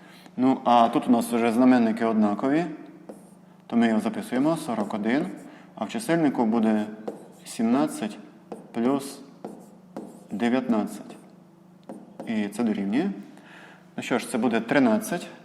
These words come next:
плюс сімнадцять плюс дев'ятнадцять.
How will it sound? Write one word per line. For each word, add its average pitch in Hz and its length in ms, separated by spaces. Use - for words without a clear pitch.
плюс 120 500
сімнадцять 127 400
плюс 123 220
дев'ятнадцять. 139 640